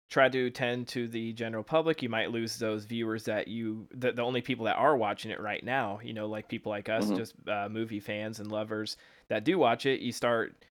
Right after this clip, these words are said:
Speaker 1: throwing in stuff just to, to lure in people, and you, suddenly you're losing your original fan base too. And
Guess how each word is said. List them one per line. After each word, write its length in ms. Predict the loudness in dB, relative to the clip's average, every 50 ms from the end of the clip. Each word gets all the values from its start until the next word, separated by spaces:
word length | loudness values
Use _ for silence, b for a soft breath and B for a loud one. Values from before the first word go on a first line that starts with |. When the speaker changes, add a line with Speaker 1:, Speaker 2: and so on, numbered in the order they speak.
| _ _ _ _ _ -4
Speaker 1:
throwing 340 | 0 4 4 4 4 4 2
in 140 | 0 0
stuff 320 | -2 0 2 2 2 2 2
just 300 | 2 0 0 0 -2 -6
to, 100 | -10 -10 -10 _ _ _ -4
to 400 | -2 -2 0 0 -2 -4 -6 -10 -16 _ _ _ _ -2
lure 320 | 0 2 2 2 2 0
in 140 | -2 -2 -4
people, 460 | -4 -6 -6 -4 -4 -4 -4 -6 -6 -8
and 260 | -8 -8 -8 -8 -10 -12
you, 80 | -10 -6
suddenly 340 | -2 -2 -2 -2 -2 -4 -4
you're 160 | -4 -4 -4
losing 340 | -4 -4 -4 -6 -6 -8 -8
your 140 | -6 0
original 300 | 0 0 0 2 -2 -4
fan 240 | -2 -2 -4 -4 -2
base 260 | -2 -2 -4 -4 -6
too. 320 | -6 -4 -2 0 0 0 -2
And 240 | -4 -4 -8 -10 b